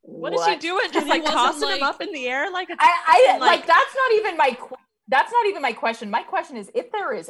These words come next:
Speaker 2: ever a full set of human teeth in my backyard, I'm calling about that on the spot, right?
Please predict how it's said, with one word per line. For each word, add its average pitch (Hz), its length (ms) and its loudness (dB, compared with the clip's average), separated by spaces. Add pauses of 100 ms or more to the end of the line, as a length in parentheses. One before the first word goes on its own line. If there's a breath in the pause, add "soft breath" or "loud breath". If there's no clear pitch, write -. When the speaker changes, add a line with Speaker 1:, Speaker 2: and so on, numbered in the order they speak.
(140)
Speaker 2:
ever 196 1160 -2
a 220 100 -2
full 226 260 -2
set 233 380 -2
of 196 200 -6
human 214 300 -6
teeth 208 280 -10
in 190 80 -8
my 180 160 0
backyard, 208 560 0 (260 loud breath)
I'm 339 220 0
calling 262 340 0
about 220 300 2
that 196 240 4 (120)
on 226 300 4
the 202 100 0
spot, - 640 -2 (320 soft breath)
right? 262 320 0